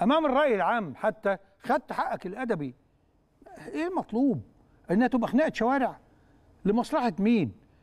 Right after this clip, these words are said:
ومصلحة مين إن إحنا نشتبك مع بعض في، في، في، في، في، في البيوت حتى؟ البيوت فيها الأهلاوي والزملكاوي والإسماعيلاوي والم-، وال-،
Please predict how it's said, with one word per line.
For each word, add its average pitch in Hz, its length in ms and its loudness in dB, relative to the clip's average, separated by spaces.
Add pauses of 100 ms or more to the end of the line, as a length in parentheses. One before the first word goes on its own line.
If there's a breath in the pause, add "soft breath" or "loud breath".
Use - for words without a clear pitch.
(400 soft breath)
ومصلحة 247 640 2
مين 294 200 4
إن 247 160 4
إحنا 262 560 0
نشتبك 233 580 -2
مع 185 180 -2
بعض 214 280 -4 (640 soft breath)
في، 180 280 0
في، 170 240 0
في، 165 320 0
في، 160 280 2
في، 156 200 0
في 214 120 0
البيوت 254 420 4
حتى؟ 226 360 -4 (440)
البيوت 240 300 -2
فيها 208 440 0
الأهلاوي 175 420 -4
والزملكاوي 156 520 -4
والإسماعيلاوي 160 580 -6
والم-، 156 140 -8
وال-، 147 280 -10